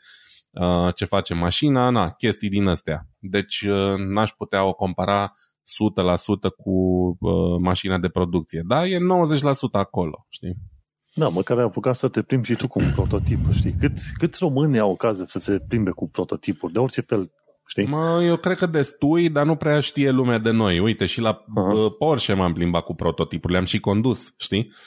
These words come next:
Speaker 1: Uh, dar acolo vorbeam încă de mașini cu motoare pe benzină.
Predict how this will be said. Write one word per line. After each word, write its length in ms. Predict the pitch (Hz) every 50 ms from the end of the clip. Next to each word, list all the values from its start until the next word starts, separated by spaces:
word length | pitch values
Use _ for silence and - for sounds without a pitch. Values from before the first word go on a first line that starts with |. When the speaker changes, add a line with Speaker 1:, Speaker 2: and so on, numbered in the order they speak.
| - - - - _ _
Speaker 1:
Uh, 800 | - - 98 98 98 98 95 95 95 95 98 95 95 95 92 90
dar 200 | 95 107 107 107
acolo 400 | 110 104 - 127 123 123 120 117
vorbeam 380 | 107 113 110 113 117 123 120 120
încă 180 | 117 113 127
de 300 | 110 107 107 110 110 110
mașini 460 | 107 107 107 110 107 - - 113 113
cu 220 | 107 - 117 113 110
motoare 380 | 107 110 107 107 117 110 113
pe 120 | 104 - 101
benzină. 600 | 101 107 104 107 107 98 95 82 78 76 80